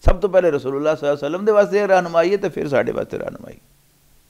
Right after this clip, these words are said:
"ਵ ਇਲਾ ਆਦਿਨ ਅਖਾਹੁਮ ਹੂਦਾ।" ਸੂਰਤ ਆਰਾਫ ਦੀ ਤਰ੍ਹਾਂ ਇੱਥੇ ਵੀ ਸਿਰਫ ਨੂਹ ਅਲੈਹਿਸਲਾਮ ਦਾ ਜ਼ਿਕਰ ਸ਼ੁਰੂ ਕੀਤਾ ਗਿਆ, "ਵਲਕਦ ਅਰਸਲਨਾ ਨੂਹਨ" ਤੋਂ,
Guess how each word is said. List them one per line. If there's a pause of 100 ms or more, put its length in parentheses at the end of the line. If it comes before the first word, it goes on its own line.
(680)
"ਵ
ਇਲਾ
ਆਦਿਨ (140)
ਅਖਾਹੁਮ
ਹੂਦਾ।" (480)
ਸੂਰਤ
ਆਰਾਫ
ਦੀ
ਤਰ੍ਹਾਂ
ਇੱਥੇ
ਵੀ (800)
ਸਿਰਫ
ਨੂਹ
ਅਲੈਹਿਸਲਾਮ
ਦਾ
ਜ਼ਿਕਰ
ਸ਼ੁਰੂ
ਕੀਤਾ
ਗਿਆ,
"ਵਲਕਦ
ਅਰਸਲਨਾ
ਨੂਹਨ"
ਤੋਂ,